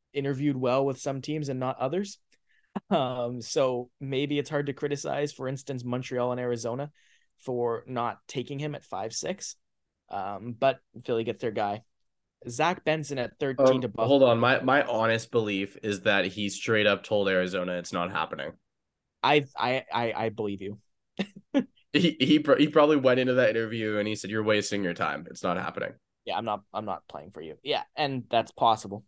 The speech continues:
Speaker 1: <laughs> especially with what we heard about the kid. Zach Benson at thirteen to the Buffalo Sabres. Listen, to me, Buffalo, maybe, <laughs> maybe they didn't need another, you know,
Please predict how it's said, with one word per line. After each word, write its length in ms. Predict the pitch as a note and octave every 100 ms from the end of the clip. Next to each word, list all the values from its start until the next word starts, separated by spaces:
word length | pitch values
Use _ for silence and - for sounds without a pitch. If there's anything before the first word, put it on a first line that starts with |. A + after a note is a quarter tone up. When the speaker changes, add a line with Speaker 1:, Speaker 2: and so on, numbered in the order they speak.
| _ -
Speaker 1:
<laughs> 400 | - - - -
especially 360 | - A2 A#2+
with 80 | G#2+
what 120 | G#2+
we 60 | A2
heard 160 | A2+
about 180 | G#2+ G#2+
the 60 | G2+
kid. 260 | G#2 G#2 - - _ _ _ _ -
Zach 360 | C3 D3 D3+ C#3
Benson 340 | C#3 C3+ C#3+
at 160 | B2 -
thirteen 420 | B2+ B2 C3 A#2+
to 60 |
the 80 | A#2
Buffalo 380 | A2 A2 B2 A2+
Sabres. 680 | - A2+ G#2+ A2+ A2 - - _ _ _ _ _ _
Listen, 560 | C3+ B2+ A2+ A2+ G#2 G2+ -
to 100 | C#3
me, 240 | C3 D3
Buffalo, 640 | D#3 B2+ C3+ C3+ D3 D3+ C3+
maybe, 680 | A#2+ A#2+ C3 C3 C3+ C#3 - D3 -
<laughs> 540 | G3+ G3 - - -
maybe 480 | C#3 C#3+ F3+ F#3 F#3+
they 460 | F3 E3+ E3+ E3+ - D3 B2 -
didn't 440 | D3 F3+ F#3+ -
need 340 | D3 F3 F#3+ -
another, 680 | D3 D3+ D#3 E3 D#3+ D3+ _ _ -
you 140 | D3
know, 260 | B2 C#3+